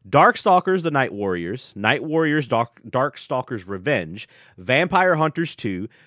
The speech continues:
Vampire Savior, Vampire Savior two, Hyper Street Fighter two, Red Earth, Super Gem Fighter, Cyberbots, and Super, uh, Super Puzzle Fighter two Turbo. And it's going to be forty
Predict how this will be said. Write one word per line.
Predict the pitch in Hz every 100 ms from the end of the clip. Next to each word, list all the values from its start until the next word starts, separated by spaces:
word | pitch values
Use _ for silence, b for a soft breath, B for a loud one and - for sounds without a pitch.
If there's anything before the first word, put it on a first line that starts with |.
| b
Vampire | 92 110 123 131 117
Savior, | - 214 220 104 85 - _ -
Vampire | 147 180 160 127
Savior | - 254 302 143
two, | 101 - 85 104 b b b
Hyper | - 226 277
Street | - 220 175
Fighter | 170 160 160
two, | - 95 85 - _ _ _
Red | 95 139 240 185
Earth, | 120 120 - - _ _
Super | - - 262 226
Gem | 143 139 127
Fighter, | 113 101 104 117 _ _
Cyberbots, | - 220 240 160 110 110 110 - - _
and | 104 101
Super, | - 208 - 196 - - -
uh, | 123 110
Super | 98 233 208
Puzzle | 175 156 156
Fighter | 147 135 127
two | - 120
Turbo. | 113 - 107 82 - - _ _ _ _ _ _ _ _ _ _ _ _ _ _ -
And | 120
it's | 120
going | 139 123 110
to |
be | 101 90
forty | - - 208 196 190